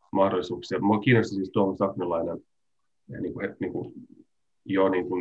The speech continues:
ennen kuin mä aloin opiskella filosofiaa, mut mulla oli sellainen käsitys, että niinku sitä,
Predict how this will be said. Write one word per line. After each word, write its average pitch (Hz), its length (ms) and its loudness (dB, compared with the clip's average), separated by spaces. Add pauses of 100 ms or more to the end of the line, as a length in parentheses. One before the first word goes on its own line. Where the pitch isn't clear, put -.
(320)
ennen 95 180 2
kuin 90 120 -8
mä 87 100 0
aloin 87 200 0
opiskella 90 420 -6
filosofiaa, 87 600 -2 (340)
mut - 140 -8
mulla 98 120 0
oli 95 60 0
sellainen 104 280 2
käsitys, - 300 -4
että - 140 -12 (560)
niinku - 420 -6 (200)
sitä, - 160 -6